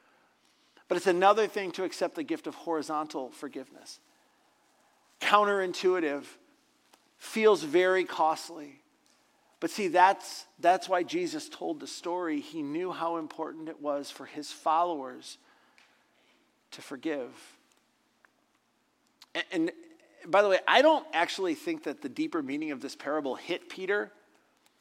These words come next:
until months later when he found himself staring at Jesus hanging on a cross.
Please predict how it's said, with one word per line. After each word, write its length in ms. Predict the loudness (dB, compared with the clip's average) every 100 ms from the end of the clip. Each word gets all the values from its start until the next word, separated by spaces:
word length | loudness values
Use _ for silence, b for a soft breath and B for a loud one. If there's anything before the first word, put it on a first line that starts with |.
| _ -16
until 220 | -8 -6
months 360 | -4 -4 -6 -6
later 320 | -6 -4 -4
when 120 | -6
he 80 | -8
found 260 | -8 -8
himself 320 | -8 -10 -12 -12
staring 460 | -12 -6 -6 -6
at 80 | -10
Jesus 360 | -12 -10 -12 -14
hanging 360 | -14 -12 -12
on 80 | -12
a 40 |
cross. 520 | -12 -6 -6 -6 -14